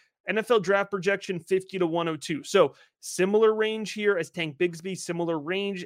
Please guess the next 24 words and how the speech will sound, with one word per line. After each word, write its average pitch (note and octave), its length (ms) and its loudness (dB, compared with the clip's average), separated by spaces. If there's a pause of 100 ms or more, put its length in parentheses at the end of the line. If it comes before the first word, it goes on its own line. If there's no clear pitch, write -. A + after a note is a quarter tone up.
as C#3 160 -8
Chase - 300 -10
Brown, G#3+ 400 2 (240)
similar G#3 480 4
range F3+ 520 0 (120)
as D3+ 220 -4
Zach C#3+ 260 -8
Charbonnet. G3 720 2 (200)
You F#3 140 -4
could F3+ 180 -10
see G#3 340 -6
that F#3 260 0
tier F3 320 0
drop D3+ 340 -2
here D#3+ 180 -4
in D3+ 60 -6
the D3 80 -6
way D3 160 -2
that D3 140 -4
I'm C#3+ 80 -10
talking C#3+ 340 -6
about C#3 300 -8
these C3 200 -14
guys. C#3+ 440 -2